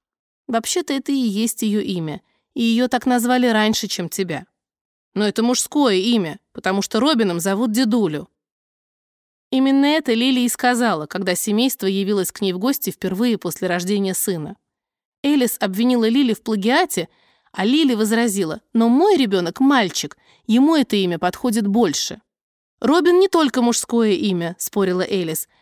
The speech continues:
"Вообще-то у девочек оно встречается даже чаще". "Но тем не менее, нашего отца зовут Робин". "И потом", не унималась Элис, "я старше". "Какое это имеет отношение к делу?"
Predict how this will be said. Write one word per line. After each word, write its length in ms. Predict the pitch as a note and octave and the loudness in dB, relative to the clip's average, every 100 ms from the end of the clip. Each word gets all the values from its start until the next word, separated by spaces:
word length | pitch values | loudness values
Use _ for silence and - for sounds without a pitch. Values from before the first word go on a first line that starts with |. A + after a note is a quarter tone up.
| - | -4
"Вообще-то 420 | G#3 G#3+ F#4+ F#4 | -2 2 2 2
у 60 | A3+ | 2
девочек 440 | G#3 E4 A#3 - | 4 2 0 -2
оно 160 | F#3+ G3+ | -2 -2
встречается 580 | - A3 - D4+ C#4+ A#3 | -2 -4 0 0 0 0
даже 280 | A#3 B3 | 0 0
чаще". 540 | B3 - F#3 - - - _ _ _ _ _ _ _ | 0 0 0 -2 -8 -12 _ _ _ _ _ _ _
"Но 80 | - | -8
тем 240 | F#3 C#4+ D#4 | -2 0 2
не 100 | E4 | 4
менее, 340 | E4+ B3 G3+ | 4 4 2
нашего 540 | G#3+ C4+ A3+ G3 F3 | 4 2 2 0 0
отца 320 | F#3 - F4 F4+ | 0 0 2 2
зовут 360 | A#3 A3 D4 | 2 2 2
Робин". 420 | C4+ B3 E3+ D3+ - _ _ _ _ _ | 2 2 0 -6 -10 _ _ _ _ _
"И 120 | - | -6
потом", 500 | G#3+ G3+ - F#4 G#3 | -2 0 2 0 0
не 80 | F3+ | -2
унималась 560 | F#3+ F#3+ F#3+ E3 E3 - | 0 0 0 -2 -6 -6
Элис, 360 | G#3 F3 E3 - | -6 -6 -8 -8
"я 180 | - A#3 | -2 0
старше". 560 | A3+ - G#3 - - E3 _ _ _ _ _ _ _ | 0 0 0 -2 -8 -10 _ _ _ _ _ _ _
"Какое 380 | - G#4 G#4+ | -6 0 2
это 160 | G4+ F#4+ | 4 4
имеет 240 | F#4+ F4+ | 4 2
отношение 600 | D#4+ D#4+ E4+ - D#4+ D4 | 0 0 0 2 4 4
к 60 | B3 | 2
делу?" 440 | G3+ G#3+ D3 D3 | 0 0 -2 -8